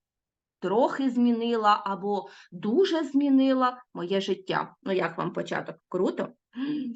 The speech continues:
Для послідовності дій ви можете використати ось такі слова: та ось, згодом, пізніше, у той самий час, після того, тоді, наступного разу, за кілька днів, раптом, несподівано.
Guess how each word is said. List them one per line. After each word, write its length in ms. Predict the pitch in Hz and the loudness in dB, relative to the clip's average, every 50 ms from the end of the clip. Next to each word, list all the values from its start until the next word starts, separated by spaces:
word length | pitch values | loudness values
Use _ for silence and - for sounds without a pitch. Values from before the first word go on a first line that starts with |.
| - - | -6 -4
Для 200 | 202 196 220 220 | 2 4 4 4
послідовності 920 | 214 214 233 233 - 220 226 220 311 466 494 453 453 403 427 - - 330 | 4 2 0 0 0 -2 0 2 2 2 4 4 2 2 0 0 0 0
дій 340 | 277 240 240 403 480 494 453 | 2 4 6 6 6 6 6
ви 100 | 277 226 | 4 2
можете 480 | 208 208 226 302 381 370 381 - - 262 | 0 0 2 0 2 0 0 0 0 0
використати 760 | 240 294 349 349 330 320 320 311 - 370 - - 302 294 - - | 0 0 0 0 0 -2 -2 -2 -2 -4 -2 -2 -2 -2 -2 0
ось 180 | 285 392 392 | 0 -2 0
такі 320 | - - 254 254 - 269 269 | 0 -2 -2 -2 -2 -2 -4
слова: 460 | - - 226 214 175 160 151 151 - - - - - - | -2 0 -2 0 2 0 -2 -2 -8 -16 -20 -20 -20 -2
та 220 | - - - - - | 4 4 4 4 4
ось, 400 | - 190 214 262 240 226 226 - - | 2 4 6 6 6 4 2 0 -6
згодом, 640 | 202 196 196 175 170 196 220 262 214 214 202 190 196 | -8 -8 -8 -6 0 2 2 4 4 2 0 0 0
пізніше, 720 | 196 - 381 285 214 190 185 220 262 247 - - 214 190 - | 2 2 2 2 2 0 0 0 -2 -2 -2 -2 -2 -2 -2
у 60 | 220 247 | -4 -4
той 180 | 240 - 480 | -2 0 -2
самий 340 | - - - 196 175 175 180 | 0 0 0 0 0 0 -4
час, 360 | 175 - 196 208 254 277 269 262 - | -2 2 4 6 6 4 2 0 -4
після 280 | - 349 - - 196 165 | -6 -6 -4 -2 -4 -4
того, 460 | - - 190 220 311 302 254 202 180 | -4 -4 -2 0 0 0 0 -2 -4
тоді, 460 | - - 170 170 170 165 190 262 349 | -4 -4 -6 -6 -6 -6 -2 0 0
наступного 680 | 269 196 175 175 - - 240 - - 175 165 165 165 | 0 0 -2 -4 -6 -10 -10 -8 -8 -8 -8 -8 -6
разу, 340 | 165 180 247 359 339 226 214 | -2 0 2 2 2 0 -2
за 120 | - - 165 | -6 -8 -10
кілька 380 | 170 - 180 175 175 - 160 | -6 -4 -4 -4 -4 -6 -8
днів, 360 | 160 165 214 302 381 339 214 | -4 0 2 2 2 2 2
раптом, 400 | - 156 - 196 196 - 202 180 | 2 2 2 2 2 0 -4 -4
несподівано. 720 | 175 175 175 - - 165 170 196 302 294 302 285 269 269 269 | -4 -6 -6 -8 -10 -8 -2 -2 0 2 4 4 4 2 2